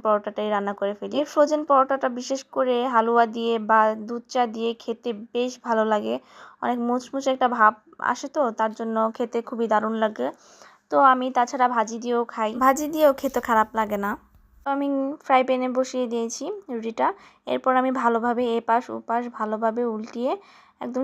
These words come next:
সুন্দর করে ভেজে নেব। যখন লাল হয়ে আসবে, তখন আমি তেলটা দিব। দেখেন কি সুন্দর লাল হয়েছে, দেখতে খুব ভালো লাগছে, ফুলে উঠেছে।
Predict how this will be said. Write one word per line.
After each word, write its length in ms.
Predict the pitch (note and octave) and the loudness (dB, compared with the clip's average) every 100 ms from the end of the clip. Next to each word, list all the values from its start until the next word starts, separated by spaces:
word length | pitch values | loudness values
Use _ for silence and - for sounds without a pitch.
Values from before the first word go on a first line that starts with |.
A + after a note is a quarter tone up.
| C4+ | -4
সুন্দর 240 | B3+ A#3+ A#3+ | -4 -2 0
করে 140 | B3+ A#3+ | 0 0
ভেজে 240 | A#3+ G#3+ G#3+ | -2 -2 -4
নেব। 140 | G#3+ B3 F#4+ F#4 C4 | -2 -2 -4 -6 -4
যখন 200 | A#3+ B3 B3+ A#3 | -2 -2 2 4
লাল 140 | B3 C#4+ | 4 4
হয়ে 140 | C#4+ C4+ | 2 2
আসবে, 280 | B3 B3 C#4+ F#4+ - _ _ _ _ | 2 -2 -4 -4 -8 _ _ _ _
তখন 240 | C#4+ C#4 C#4 C4 | -2 2 2 2
আমি 120 | B3 A#3+ | 0 -2
তেলটা 260 | A3 A3 | -2 -4
দিব। 220 | G#3+ G#3+ B3 F#4+ - C4 | -4 -6 -8 -10 -10 -8
দেখেন 220 | A#3 A#3 D4+ | -8 -6 -10
কি 100 | C#4+ - | -10 -10
সুন্দর 200 | C4+ C4 A3 | -4 0 2
লাল 140 | G#3+ A#3+ | 2 0
হয়েছে, 280 | A#3 A3+ C#4+ | -6 -6 -4
দেখতে 200 | B3 A3+ A#3 | -4 -6 -12
খুব 100 | B3 A#3 | -12 -6
ভালো 140 | G#3+ G#3 | -4 -2
লাগছে, 280 | G#3 G#3 - G4 - _ _ _ | -4 -8 -10 -12 -12 _ _ _
ফুলে 300 | - B3+ A#3+ A3+ A3+ | -8 -2 0 0 0
উঠেছে। 320 | A3+ A#3 - | -2 -6 -6